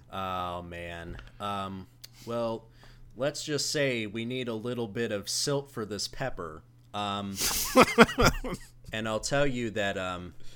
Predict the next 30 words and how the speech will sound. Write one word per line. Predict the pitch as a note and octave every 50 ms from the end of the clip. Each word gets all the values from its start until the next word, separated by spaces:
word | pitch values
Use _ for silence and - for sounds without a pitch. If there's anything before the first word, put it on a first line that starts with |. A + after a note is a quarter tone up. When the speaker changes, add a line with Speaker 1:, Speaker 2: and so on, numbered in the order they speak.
| - - - -
Speaker 1:
oh, | A2+ A2
yeah, | A2 G#2 F#2 F2 E2+ E2+ - - G#2
did | G#2+ B2 A2
we | B2+ B2 B2
also | A#2+ B2 - -
hear | A#2+ A#2+ A#2
the | G#2+ A2
story | - - A2+ G#2 G#2 G#2
about | G2 G2+ G2 G2 G2
how | F#2+ F#2 F#2
the, | E2 F#2+ F#2 F2+ F2+
uh, | F2 F2 F2 - - - -
they | G2 F#2+
made | F#2+ F#2 F#2 F#2 F#2 F#2 D#2
the, | - F#2 F#2
uh, | F2+ F2 F2 - - G2+
all | G#2 G#2+ A2+
the | G2+ A#2
downforce | G2 A#2 A2 A2 A#2 A#2 - C3 A#2+ A2+ -
they | C3 A#2+
were | A#2 A2+
gonna | B2+ A#2+ A#2
slash | - - C#3 B2+ B2 B2+ B2 -
off | D3+ C3+ C#3 C#3 C3 - - - - - - - - - - - - - - -
back | G2 A2 A2 A#2 B2+ D3+ -
in | D3 C3+
Speaker 2:
Might | C3+ - E2+
Speaker 1:
here? | - G#2+
Speaker 2:
be | G2+
back. | G2 A2 A2+ A2 A2+ -